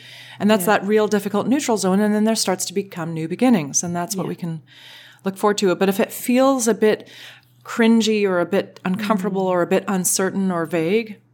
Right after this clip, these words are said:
Speaker 1: that's exactly what is going on. So at, in
Speaker 2: That's
Speaker 1: this transition,
Speaker 2: yeah.
Speaker 1: just hold yourself tight and just be, you know, know that everybody is going through a very solemn, difficult. Some people are just sort of drinking a lot over the new year, or maybe doing,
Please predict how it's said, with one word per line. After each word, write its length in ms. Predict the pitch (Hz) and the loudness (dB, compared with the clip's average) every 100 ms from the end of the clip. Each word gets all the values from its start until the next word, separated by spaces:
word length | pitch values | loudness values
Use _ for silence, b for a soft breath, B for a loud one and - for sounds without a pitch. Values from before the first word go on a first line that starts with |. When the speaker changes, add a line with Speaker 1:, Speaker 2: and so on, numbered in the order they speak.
| - | -8
Speaker 1:
that's 200 | 190 180 | -6 -2
exactly 440 | 202 - 151 - | -4 -4 -6 -6
what 200 | 160 151 147 | -8 -8 -8
is 160 | 165 160 | -10 -6
going 480 | 165 160 156 156 - | -6 -6 -8 -12 -14
on. 300 | 165 160 156 | -10 -10 -8
So 240 | 156 165 160 | -4 -2 -2
at, 140 | 165 | 0
in 100 | 196 | 2
Speaker 2:
That's 140 | 208 202 | 2 2
Speaker 1:
this 20 | |
transition, 500 | - 196 185 185 190 | 0 0 0 -2 -2
Speaker 2:
yeah. 60 | 175 | -2
Speaker 1:
just 260 | 170 165 - B B B B B B B B B | -4 -6 -10 B B B B B B B B B
hold 220 | - 285 262 | -2 0 2
yourself 400 | 247 - 214 202 | 2 2 0 0
tight 340 | 202 190 180 | 0 2 2
and 140 | 175 | 0
just 220 | 180 190 - _ - | -2 -2 -4 _ -2
be, 80 | 185 | 0
you 320 | 170 - 185 | 0 -2 -4
know, 220 | 160 170 - _ _ - | -4 -6 -12 _ _ 0
know 260 | 196 214 | 4 4
that 140 | 208 196 | 4 4
everybody 380 | 202 233 202 185 | 2 2 2 0
is 100 | 175 | 0
going 180 | 175 | -4
through 200 | 175 180 | -4 -6
a 20 | 175 | -4
very 800 | 175 220 226 226 220 214 202 - _ | -2 2 4 4 4 2 0 -10 _
solemn, 760 | - - 190 185 190 185 185 170 _ _ _ _ _ | -4 0 2 2 2 2 -2 -6 _ _ _ _ _
difficult. 680 | - 196 196 196 185 185 - - | -4 -2 -2 0 0 0 -4 -2
Some 200 | - 254 | 0 4
people 200 | 269 254 | 4 4
are 100 | 220 | 2
just 240 | 202 202 | 2 0
sort 140 | - 196 | 2 2
of 260 | 185 - - | 0 -4 -2
drinking 320 | 202 190 208 | 0 2 0
a 40 | |
lot 160 | 196 196 | 2 2
over 160 | 190 185 | 2 0
the 120 | 175 | 0
new 160 | 180 185 | 0 2
year, 200 | 202 202 | 2 2
or 120 | 180 | 2
maybe 240 | 190 247 | 2 0
doing, 360 | 269 240 202 | 0 0 -2